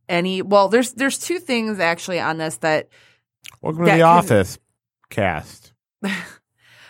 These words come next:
Speaker 1: There was during the Q and A, um, on the last episode where they, like, you know, they have everybody come back and, um, uh, sh-, Pam gets asked, like, why she didn't trust Jim. She starts to answer, but, like, Jim kinda, like, stops her from talking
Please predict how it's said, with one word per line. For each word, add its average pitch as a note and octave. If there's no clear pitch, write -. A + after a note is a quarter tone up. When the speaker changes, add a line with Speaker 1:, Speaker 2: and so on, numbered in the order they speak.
Speaker 1:
There A#3
was A#3+
during D4
the D#4+
Q C4+
and B3
A, G3
um, F3+
on F3+
the F3+
last F3+
episode E3+
where E3+
they, E3
like, E3+
you E3+
know, E3+
they E3
have E3
everybody D#3+
come E3
back C#3
and, C#3+
um, D3
uh, E3
sh-, -
Pam G3+
gets F#3
asked, D#3+
like, E3+
why D#3+
she F3
didn't E3
trust D#3
Jim. E3
She A#3+
starts B3
to -
answer, F3+
but, G3+
like, D#3
Jim F#3
kinda, F3+
like, D#3
stops F3
her F#3
from E3+
talking G#3